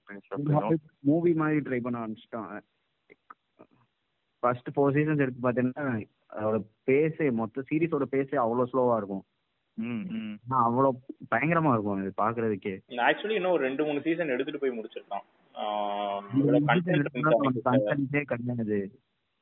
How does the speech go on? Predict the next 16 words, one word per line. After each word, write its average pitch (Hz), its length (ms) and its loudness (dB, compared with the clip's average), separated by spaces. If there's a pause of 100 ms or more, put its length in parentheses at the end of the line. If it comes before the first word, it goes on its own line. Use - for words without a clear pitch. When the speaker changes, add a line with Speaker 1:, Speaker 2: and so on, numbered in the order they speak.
(840)
Speaker 2:
எப்ப 139 200 -2
ஜார்ஜ் 120 340 4
ஆர் 143 140 4
ஆர் 139 120 2
மார்ட்டின் 131 300 0
எப்ப 135 140 0
புக்ஸ் 127 280 0
எழுதி 135 200 4
முடிச்சானோ, 127 580 2
அதுல 123 240 2
இருந்தே 127 200 2
உனக்கு 120 260 0
வந்து 117 200 2 (280)
சீசன்ஸ்லாம் 123 460 0
கொஞ்சம் 123 220 2
கொஞ்சமா 127 240 0